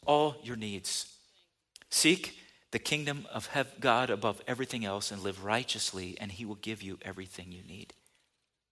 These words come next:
If you followed what Jesus was saying there, it's kind of harsh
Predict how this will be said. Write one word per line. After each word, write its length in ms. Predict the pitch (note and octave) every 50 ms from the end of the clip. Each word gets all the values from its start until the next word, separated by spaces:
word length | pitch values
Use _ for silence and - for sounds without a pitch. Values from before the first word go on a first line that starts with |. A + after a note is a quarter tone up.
| _ _ _ _ _ _ _ _ _ _ _ _ _ _ _ _ _ _ _ _ _ _ _ _ _ _ _ _ _ _ _ _ _ _ _
If 60 | - -
you 60 | B2
followed 420 | - - C#3+ C3+ C#3+ C#3 C3+ A2
what 160 | A2 A2+ F#2+
Jesus 380 | - B2 A#2+ A#2+ A2 A2+ G2 -
was 80 | G#2 F2+
saying 340 | - - G2+ E3+ F3+ C#3 G#2
there, 240 | F#2+ F2+ F2 F#2 G#2+
it's 160 | G#2 - -
kind 220 | - - B2+ D#3+
of 80 | C3+ G#2
harsh 420 | - - G2 A2 A2+ G#2+ - -